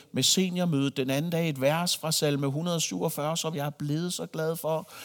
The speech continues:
Salme hundrede syvogfyrre, vers tre. "Gud, han er den, der læger knuste hjerter og forbinder sorg." Gud ved godt, det er hårdt, men han kan gøre noget ved det.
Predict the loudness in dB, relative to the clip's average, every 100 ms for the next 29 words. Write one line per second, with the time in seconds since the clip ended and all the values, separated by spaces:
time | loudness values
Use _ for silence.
0 | -14 -2 0 2 2 2 0 0 -2 -4
1 | -2 0 0 0 -2 0 -2 -2 -12 -20
2 | -6 -2 2 4 4 2 0 0 0 2
3 | 2 2 0 -2 0 0 -2 -4 0 0
4 | 0 -2 -2 2 2 2 0 0 0 -2
5 | -4 -6 -8 -10 _ _ _ _ _ _
6 | _ _ _ _ _ _ _ _ _ _
7 | -4 -2 2 0 0 -6 -6 -4 -4 -6
8 | -10 -10 -18 _ _ _ _ _ _ _
9 | _ _ _ -8 -4 -4 -4 -4 -4 -2
10 | -4 -4 -8 -10